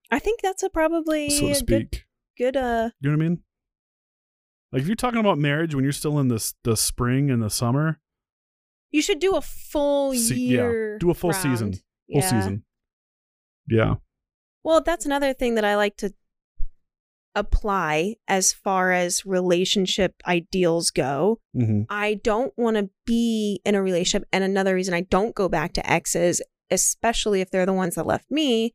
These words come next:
Speaker 2: Yeah.
Speaker 1: or whatever the case is, the behavior that has already happened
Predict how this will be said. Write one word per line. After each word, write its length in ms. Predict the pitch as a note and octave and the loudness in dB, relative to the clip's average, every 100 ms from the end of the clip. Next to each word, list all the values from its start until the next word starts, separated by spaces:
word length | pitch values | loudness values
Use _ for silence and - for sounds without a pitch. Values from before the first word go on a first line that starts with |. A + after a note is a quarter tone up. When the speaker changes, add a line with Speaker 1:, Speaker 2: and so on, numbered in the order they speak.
| _ - | _ 2
Speaker 2:
Yeah. 220 | A2+ F#2+ - | 2 2 -4
Speaker 1:
or 160 | G#3+ G3+ | -4 0
whatever 240 | G#3 G3 | 0 0
the 100 | F3+ | -2
case 220 | F#3 F3+ | -2 -2
is, 140 | - - _ _ _ _ _ _ _ _ _ A#3 | -2 -4 _ _ _ _ _ _ _ _ _ 0
the 80 | |
behavior 560 | A3 G#3+ G3+ G#3+ B3+ D4 | 0 -2 0 0 0 0
that 180 | C4+ G#3+ _ _ _ _ - | 0 -2 _ _ _ _ -2
has 200 | B3+ - | -2 0
already 300 | - G#3+ A3+ | 0 0 0
happened 680 | G3+ F#3 - - C2 A#3 | -4 -6 -4 -4 -2 -2